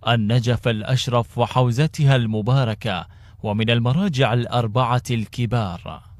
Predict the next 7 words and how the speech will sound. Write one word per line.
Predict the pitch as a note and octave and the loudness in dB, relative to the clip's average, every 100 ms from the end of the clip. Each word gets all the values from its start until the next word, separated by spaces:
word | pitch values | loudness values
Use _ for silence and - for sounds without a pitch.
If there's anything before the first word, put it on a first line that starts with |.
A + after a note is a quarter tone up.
| - | 0
ولد | A2 B2+ C3 | 2 4 4
السيد | C3 G3 G3 C#3+ | 2 6 6 8
الحكيم | C3 - A#2 - C3+ | 4 4 0 2 2
في | B2 B2+ A2+ | 2 2 2
مدينة | A2 A2+ C3 A#2+ B2 | 2 2 2 2 2
النجف | G#2+ G#2+ B2 A#2+ B2+ | 2 2 4 2 2
الأشرف | G#2+ A2 - B2 B2 | 0 0 0 2 0